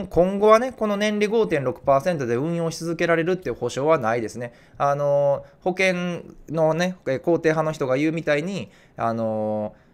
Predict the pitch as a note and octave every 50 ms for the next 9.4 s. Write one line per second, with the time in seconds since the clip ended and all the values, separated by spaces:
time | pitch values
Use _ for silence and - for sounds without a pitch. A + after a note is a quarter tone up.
0 | _ _ - D3 C#3 C#3 B2+ C#3+ G3 G3+ E3 E3 D3 C#3 B2+ B2 - - B2+ B2
1 | B2 - D3+ C#3 A2+ G#2+ G2+ - C#3 D3+ E3 E3 F3 F#3+ G3 G3+ A#3 B3 A#3+ G#3+
2 | - - C3+ A#2+ A2+ A#2 D3 F#3 F3+ - C#3 B2 A#2 A2 - - - A#2+ A#2 A#2+
3 | A#2+ D#3+ D#3 B2+ A#2 G2+ G#2 G2 B2+ C3 - D#3 D3+ D3+ G#3 G#3 G#3 G3 G#3 G3+
4 | G#3 G#3 F#3 D#3 B2+ A2+ A2+ C3 D#3+ E3+ E3+ C3+ A2+ G#2+ G2 - F#2+ F#2 - -
5 | - - - - F3 C#3 A2+ A2+ A2 A2+ A2 G#2 B2 A#2+ A#2+ A2+ - A2+ F#2+ F2+
6 | - - - D3+ F3 F3 - - _ - D#3+ D#3 D#3+ E3 E3+ G3+ A3+ G#3 - F3+
7 | F3 F#3+ F#3+ F3 E3+ C#3 D3 D#3 D3+ D3+ D3+ C#3 D#3+ D#3+ D3+ C3+ B2+ B2 B2 A#2
8 | - - C3 B2+ C3 D#3 C#3+ C3 A#2 A#2 A#2+ C3+ C#3 C#3 C#3 C3 C3 - C#3 C#3
9 | C3 C#3+ C#3 C#3+ D#3 E3 F#3 F3+